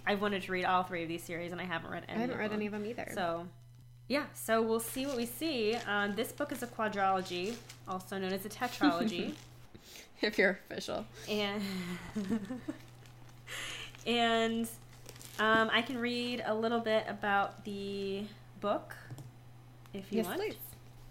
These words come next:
Speaker 1: I didn't practice this beforehand. I should have.
Speaker 2: <laughs> You can re-record if you need to.
Speaker 1: Okay.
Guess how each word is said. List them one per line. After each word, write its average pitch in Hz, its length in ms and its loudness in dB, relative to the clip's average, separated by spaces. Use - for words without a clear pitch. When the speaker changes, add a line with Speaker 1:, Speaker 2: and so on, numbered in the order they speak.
Speaker 1:
I 202 80 -4
didn't 196 200 -4
practice 180 320 -4
this - 140 -12
beforehand. 196 480 -12
I - 60 -6
should 220 220 -6
have. - 200 -6
Speaker 2:
<laughs> - 80 -16
You 226 120 -2
can 214 160 2
re-record 165 540 0
if 208 120 -6
you - 80 -4
need 208 200 -8
to. - 80 -12
Speaker 1:
Okay. 220 240 -2